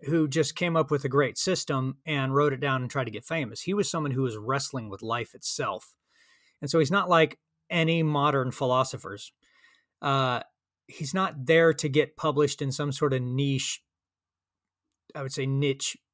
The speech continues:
but then it sounds, you might confuse him saying his name. But anyway, uh, but he's not, he's not doing, he's not doing that sort of thing where he's gonna be super smart and just show everybody how smart he is. He's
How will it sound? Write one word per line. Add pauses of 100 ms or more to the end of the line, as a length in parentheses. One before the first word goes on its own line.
(140)
but
then
it
sounds,
you
might
confuse
him
saying
his
name. (380)
But
anyway, (220)
uh, (260)
but
he's
not,
he's
not
doing,
he's
not
doing
that
sort
of
thing
where
he's
gonna
be
super
smart
and
just
show
everybody
how
smart
he
is.
He's